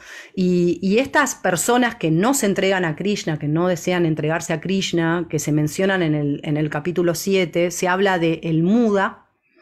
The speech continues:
¿sí? El que trata, trata de controlar la energía material con su trabajo, que Plau-, Prabhupada habla de esto en el significado de este verso.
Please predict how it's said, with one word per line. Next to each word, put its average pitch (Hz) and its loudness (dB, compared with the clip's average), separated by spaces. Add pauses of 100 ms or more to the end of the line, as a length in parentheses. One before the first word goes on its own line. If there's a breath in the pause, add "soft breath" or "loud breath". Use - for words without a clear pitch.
(760 loud breath)
¿sí? 165 -2
El 165 -2
que 165 -4
trata, 180 0
trata 202 0
de 190 2
controlar 170 2
la 190 2
energía 165 0
material 165 0
con 165 -2
su 151 -6
trabajo, 190 2
que 156 -4
Plau-, 165 -2
Prabhupada 170 0
habla 165 2
de 156 2
esto 165 -2
en 160 2
el 143 0
significado 156 0
de 160 2
este 160 -2
verso. 190 -2